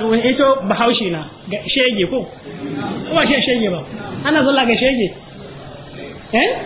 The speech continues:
Shi da ya ce bai taɓa jin wani malami da ya hana ba. Saboda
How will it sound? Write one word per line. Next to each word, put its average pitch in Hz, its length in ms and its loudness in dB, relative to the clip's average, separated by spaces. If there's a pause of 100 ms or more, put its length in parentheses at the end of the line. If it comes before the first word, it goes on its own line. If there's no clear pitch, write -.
(680)
Shi 381 140 2
da 427 160 4
ya 440 40 4 (120)
ce 311 140 4
bai 226 300 2
taɓa 330 220 2
jin 233 160 4
wani 254 200 4
malami 254 440 4
da 262 60 2
ya 214 100 2
hana 180 300 -2
ba. 135 60 -12 (680)
Saboda 277 220 2